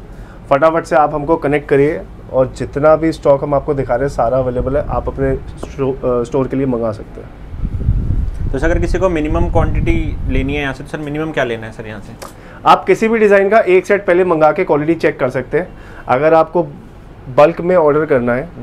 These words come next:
Speaker 2: जी।
Speaker 1: आपको trust factor एक आपके मन में आता है कि एक कभी, देखिए, fraud आजकल online बहुत सारे लोग करते हैं, but generally हम ये बोलेंगे कि अगर आपको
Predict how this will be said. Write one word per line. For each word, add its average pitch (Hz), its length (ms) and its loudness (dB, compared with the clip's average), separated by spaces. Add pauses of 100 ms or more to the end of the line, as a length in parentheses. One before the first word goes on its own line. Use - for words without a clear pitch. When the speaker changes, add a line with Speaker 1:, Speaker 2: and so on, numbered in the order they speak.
Speaker 2:
जी। 107 80 -10
Speaker 1:
आपको 131 300 0
trust - 460 0
factor 139 520 0
एक 139 180 2 (220)
आपके 123 220 -2
मन 127 140 0
में 127 140 2
आता 117 220 0
है 127 80 0
कि 131 100 -8
एक 135 320 -6 (140)
कभी, 135 320 0 (380)
देखिए, 143 220 4
fraud 156 380 4 (100)
आजकल 143 300 2
online 147 360 2
बहुत 123 220 4
सारे 147 160 2
लोग 143 220 2
करते 123 260 -4
हैं, - 80 -8 (540)
but 143 100 2 (240)
generally 139 360 2
हम 156 260 2
ये 156 120 2
बोलेंगे 139 360 2
कि 160 60 -2
अगर 147 160 2
आपको 135 320 2